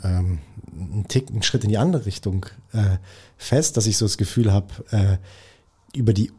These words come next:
über eine eigene Unsicherheit oder ein eigenes,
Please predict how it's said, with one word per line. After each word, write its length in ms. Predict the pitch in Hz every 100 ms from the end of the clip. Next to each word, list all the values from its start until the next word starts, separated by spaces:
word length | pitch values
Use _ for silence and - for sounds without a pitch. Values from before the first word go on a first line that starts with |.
| _ _ _ _ _ - -
über 140 | 113
eine 180 | 104 107
eigene 340 | 120 131 117 -
Unsicherheit 1000 | 160 214 226 208 135 107 98 139 156 123
oder 140 | 117
ein 120 | 117
eigenes, 680 | - 120 135 123 110 -